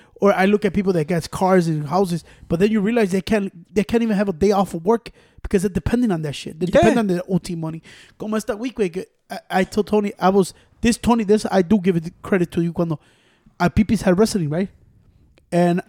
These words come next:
Speaker 1: I remember Porfi called me, he couldn't make it either, Carmela couldn't make it, Tony was not gonna go, he had to go to work.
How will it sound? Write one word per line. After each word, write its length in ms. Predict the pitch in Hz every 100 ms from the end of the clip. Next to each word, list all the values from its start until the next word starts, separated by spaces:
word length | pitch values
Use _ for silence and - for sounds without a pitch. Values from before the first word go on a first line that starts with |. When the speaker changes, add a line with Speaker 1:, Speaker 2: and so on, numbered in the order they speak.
| _
Speaker 1:
I 80 | 160
remember 280 | 185 190 196
Porfi 380 | - 190 - -
called 180 | 190 196
me, 80 | 170
he 60 |
couldn't 220 | - 175
make 180 | 165 180
it 60 | 175
either, 340 | 214 202 165 160
Carmela 360 | - 165 175
couldn't 200 | - 165
make 200 | 175 220
it, 140 | 185 147 - - _ -
Tony 220 | 240 302
was 160 | 208 170
not 100 | 160
gonna 140 | 160
go, 140 | 151 165
he 160 | 208
had 80 | 185
to 80 | 165
go 80 | 160
to 60 | 160
work. 260 | 226 214